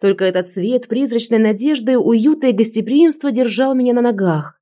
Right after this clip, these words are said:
Никогда я ещё в своей, пусть и недолгой жизни, не чувствовала себя настолько разбитой.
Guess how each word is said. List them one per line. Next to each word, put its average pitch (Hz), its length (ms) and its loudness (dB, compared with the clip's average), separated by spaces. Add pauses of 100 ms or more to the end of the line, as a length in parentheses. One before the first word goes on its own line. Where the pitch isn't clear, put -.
(440)
Никогда 214 540 -2
я 226 140 -4
ещё 240 320 -4
в 220 40 -8
своей, 247 380 0
пусть 277 280 -4
и 269 60 0
недолгой 247 500 2
жизни, 269 340 2
не 269 140 4
чувствовала 269 540 -2
себя 262 320 -2
настолько 254 480 -4
разбитой. 208 800 0